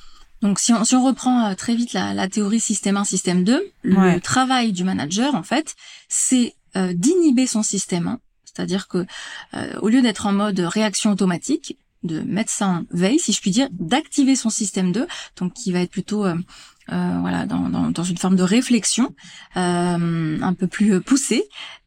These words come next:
Speaker 1: et de se dire, « Ok, maintenant, par exemple, je dois faire un feedback à un collaborateur. Comment je fais ? » Donc, soit si je, si je le fais en mode système un, c'est je le fais, euh, spontanément, sans réfléchir, j'ai même pas réfléchi, euh, quel était mon besoin ou ma demande, euh, in fine. Ce qui arrive souvent malgré tout, hein.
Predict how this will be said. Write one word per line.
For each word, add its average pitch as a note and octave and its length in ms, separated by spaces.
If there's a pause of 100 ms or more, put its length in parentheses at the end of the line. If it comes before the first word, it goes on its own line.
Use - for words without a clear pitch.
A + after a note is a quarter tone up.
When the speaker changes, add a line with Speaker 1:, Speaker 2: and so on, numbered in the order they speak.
(120)
Speaker 1:
et C#4+ 200 (180)
de F#3+ 120
se A#3 100
dire, « B3+ 160
Ok, G#3+ 160
maintenant, F#3 400 (100)
par G3 120
exemple, F#3 320
je G3+ 40
dois F#3 120
faire D4 200
un G3+ 80
feedback G3+ 460
à G#3+ 60
un F#3 80
collaborateur. G3 640 (180)
Comment A#3 280
je - 100
fais ? » - 180 (840)
Donc, F#3+ 160
soit E4+ 240
si D4 180
je, - 140
si - 180
je C#4 60
le C#4 80
fais C4+ 100
en B3 60
mode A#3 160
système G3 320
un, C4+ 100
c'est A#3+ 220
je G#3+ 100
le G3 80
fais, G#3+ 240
euh, F3 40
spontanément, A#3+ 800
sans B3+ 200
réfléchir, A3 560
j'ai G3+ 80
même G3+ 220
pas A#3 100
réfléchi, G#3+ 540
euh, F#3 60 (260)
quel G#3+ 120
était G3 180
mon G#3 120
besoin G#3 340
ou A#3 60
ma G3 140
demande, G#3 400
euh, F3+ 260
in F#3+ 160
fine. F#3+ 360 (220)
Ce - 80
qui - 80
arrive G#3 160
souvent G3 300
malgré D3+ 300
tout, C#3 180
hein. - 80